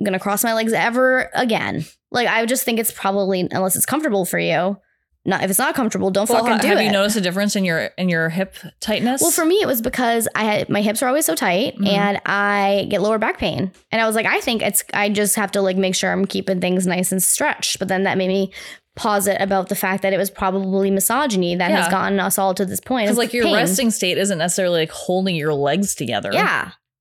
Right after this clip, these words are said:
Speaker 1: I know.
Speaker 2: Like, that's, like,
Speaker 1: Sometimes
Speaker 2: con-, that's, like, constricting a muscle for, like, extended periods of time.
Speaker 1: And y-, exactly. You know what made me think of it
Speaker 2: Hmm.
Speaker 1: is that my babshi, who's my great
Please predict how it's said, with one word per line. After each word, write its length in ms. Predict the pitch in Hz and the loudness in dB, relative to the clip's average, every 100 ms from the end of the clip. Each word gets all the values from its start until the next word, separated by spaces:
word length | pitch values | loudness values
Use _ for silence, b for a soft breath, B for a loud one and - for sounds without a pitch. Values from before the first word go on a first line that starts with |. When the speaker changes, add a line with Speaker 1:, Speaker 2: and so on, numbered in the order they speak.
| _ - | _ -6
Speaker 1:
I 100 | 294 | 0
know. 80 | 392 | 2
Speaker 2:
Like, 140 | 143 214 | 2 2
that's, 200 | - 427 | 2 2
like, 140 | - | 2
Speaker 1:
Sometimes 40 | 214 - | 0 -2
Speaker 2:
con-, 60 | 214 | -2
that's, 160 | 220 | 0
like, 120 | 262 | 0
constricting 500 | 226 226 - 208 220 | 0 0 0 -2 0
a 60 | 185 | 0
muscle 320 | 170 180 185 | 0 0 -2
for, 120 | 180 | -2
like, 160 | 175 165 - | -2 -2 -4
extended 420 | 170 - 170 170 | -4 -2 -2 -4
periods 320 | 175 165 147 | -2 -4 -4
of 80 | 156 | -6
time. 400 | 151 151 - 175 | -4 -4 -4 -2
Speaker 1:
And 100 | 254 | 0
y-, 140 | 262 269 | 0 0
exactly. 440 | 262 302 330 - | 0 0 0 0
You 80 | 208 | 0
know 120 | 220 | 0
what 260 | 247 - 220 | 0 0 0
made 140 | 208 | 0
me 100 | 214 | 0
think 220 | - 180 | 0 -2
of 100 | 226 | 0
it 260 | 285 330 339 | 0 0 0
Speaker 2:
Hmm. 120 | 180 | 0
Speaker 1:
is 160 | 208 202 | 0 2
that 220 | 190 - | 0 0
my 120 | 185 | 0
babshi, 580 | 190 262 - - 131 247 | 0 -2 -2 -2 0 0
who's 200 | 208 196 | 0 0
my 140 | 185 | 0
great 240 | 185 196 | 0 -2